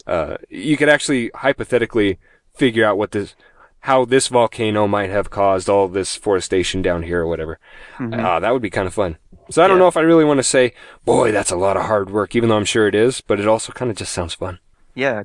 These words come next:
Speaker 2: 'cause, I mean, you're create-, I mean, they're creating the world lore-wise in the lore team, and then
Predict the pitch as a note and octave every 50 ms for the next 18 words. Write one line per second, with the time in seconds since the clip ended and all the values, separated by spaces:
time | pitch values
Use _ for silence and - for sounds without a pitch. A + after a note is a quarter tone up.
0 | G#2 - - A2+ A2+ A2+ A2+ A2 A2 G#2 G#2 - _ _ _ _ _ _ - A2
1 | A2 A2 G#2+ A2 A2 G#2+ G#2+ - - _ _ _ _ _ - - - C#3 C3 -
2 | - - - B2 B2 A#2+ A#2 A#2 A#2 A2+ - - C#3+ C3+ C3 D3 C3+ A#2+ A2+ A2
3 | A2+ A2+ A2+ A2+ A2+ G#2+ G#2 - - - _ _ _ _ _ _ _ - A2 A#2
4 | A2+ A2+ G#2+ G2+ G2+ G2 G#2 G2 - A2+ G#2+ G#2+ G#2 G#2 G#2 G#2+ G#2 - - -
5 | - - A2 A#2 - _ _ _ _ _ _ - A#2 A#2 A2+ A#2 A2+ A2+ A2+ A2+
6 | A2 A2 G#2+